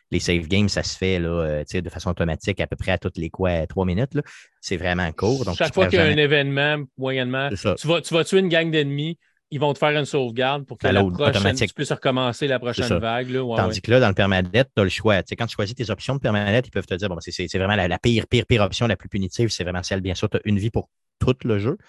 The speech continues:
Speaker 1: Sinon, euh, tu peux y aller par chapitre, euh, donc, euh, ou par sous-chapitre, là, je sais pas trop, en tout cas. Donc, tu peux y aller quand même, tu peux le paramétrer pas mal comme tu veux. Et, euh, ça, c'est une option qui est quand même super intéressante que j'ai trouvée parce que moi, je vais l'utiliser parce que ça te fait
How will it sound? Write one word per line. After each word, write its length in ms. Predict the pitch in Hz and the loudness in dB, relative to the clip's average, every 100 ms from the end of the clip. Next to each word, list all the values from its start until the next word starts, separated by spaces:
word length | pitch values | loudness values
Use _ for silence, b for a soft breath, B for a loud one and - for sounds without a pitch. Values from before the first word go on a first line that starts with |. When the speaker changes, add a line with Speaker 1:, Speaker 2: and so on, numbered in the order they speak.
| b b b - | b b b -14
Speaker 1:
Sinon, 440 | - 107 101 104 - - | -6 -2 -2 -2 -8 -8
euh, 80 | 90 | -8
tu 120 | - | -6
peux 100 | - | -2
y 60 | 92 | 0
aller 140 | 95 | 0
par 200 | - 82 | -2 -4
chapitre, 720 | - 90 - 92 - 85 78 - _ _ _ 85 | -4 -6 -6 -8 -8 -6 -6 -8 _ _ _ -2
euh, 260 | 78 76 | -2 -2
donc, 360 | 78 80 82 - | -2 -2 -2 -2
euh, 240 | 78 78 - | -2 -2 -2
ou 200 | 117 120 | 2 2
par 380 | - 98 95 - | 2 0 0 -4
sous-chapitre, 680 | - 120 - 101 123 - 113 | -8 -6 -6 -4 -6 -8 -6
là, 60 | |
je 80 | 104 | -6
sais 140 | 90 92 | -6 -4
pas 100 | 90 | -4
trop, 120 | 117 | -2
en 40 | |
tout 120 | - | -2
cas. 80 | - B B | -4 B B
Donc, 140 | 101 104 | -2 0
tu 100 | - | 2
peux 140 | 131 | 6
y 60 | 127 | 6
aller 120 | 123 | 6
quand 240 | 131 110 | 4 2
même, 280 | 101 120 120 | 2 2 -2
tu 100 | - | -4
peux 80 | 139 | -4
le 60 | 131 | -2
paramétrer 480 | 104 101 101 131 | -2 -2 -2 -2
pas 120 | 120 101 | -2 0
mal 140 | 104 | 0
comme 200 | 110 98 | 0 -2
tu 140 | - | -2
veux. 160 | 95 127 - b b _ 92 | -4 -4 -6 b b _ -2
Et, 240 | 98 95 | 0 0
euh, 160 | 87 - | 0 -4
ça, 180 | - 139 | -8 -8
c'est 100 | 110 | -6
une 60 | |
option 180 | 92 123 | -4 -4
qui 100 | 110 | -2
est 40 | |
quand 160 | - 95 | 0 0
même 140 | 110 | 0
super 640 | 104 - - 135 120 117 101 | 0 -4 -4 -2 0 2 0
intéressante 580 | 87 92 87 104 110 | -2 -4 -4 -4 -6
que 120 | - 90 | -6 -8
j'ai 100 | 87 | -8
trouvée 240 | - 117 | -2 -2
parce 100 | - | 0
que 80 | 92 | 0
moi, 160 | 95 | 0
je 140 | 95 92 | 0 -2
vais 200 | 98 104 | -2 -2
l'utiliser 680 | 85 85 - 90 85 110 131 B B _ | -4 -10 -10 -8 0 0 0 B B _
parce 180 | 101 - | -4 -2
que 160 | 113 110 | 0 0
ça 220 | - 101 | -2 -4
te 200 | - 101 | -4 -6
fait 420 | - 127 143 | -2 0 0